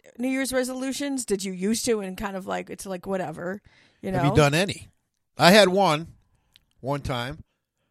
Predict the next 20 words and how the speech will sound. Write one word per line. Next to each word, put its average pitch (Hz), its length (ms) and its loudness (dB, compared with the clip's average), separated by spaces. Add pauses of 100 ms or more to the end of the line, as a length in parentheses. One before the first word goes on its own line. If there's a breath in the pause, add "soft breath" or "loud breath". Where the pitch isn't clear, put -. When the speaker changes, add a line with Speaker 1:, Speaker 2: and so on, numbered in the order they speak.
(220)
Speaker 2:
twenty-five 123 1040 -2
years 120 300 4
ago 107 280 2
or 101 160 0
so, 107 420 -4
and 123 140 -8
it's 110 180 -10
the 120 100 -4
only 120 180 -4
one 123 400 -4 (880 soft breath)
I've 117 180 2
stuck - 300 -2
with. - 140 -18 (920)
And 113 100 -14 (120)
it's 113 140 -16
to 117 100 -2
quit 135 180 -2
smoking. 143 380 -6 (800)
Speaker 1:
Oh, 240 160 -10
yeah. 254 300 -10